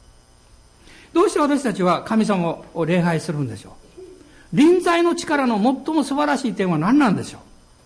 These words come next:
臨在の力というのは、神の臨在の力というのは、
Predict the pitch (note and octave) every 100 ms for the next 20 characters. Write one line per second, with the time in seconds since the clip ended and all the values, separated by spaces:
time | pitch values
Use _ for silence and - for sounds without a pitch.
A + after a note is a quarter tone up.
0 | _ - - - F3+ D#4 E4+ D4+ D#4 D4+
1 | C#4+ C#4+ C4+ G3 C#3 C3 B2 A2+ D3 F3
2 | - C#4+ A#3 D#3+ F3 E3 D3+ C#3+ E3 C3
3 | A#2+ A#2+ A2+ D#3+ F#3+ F#3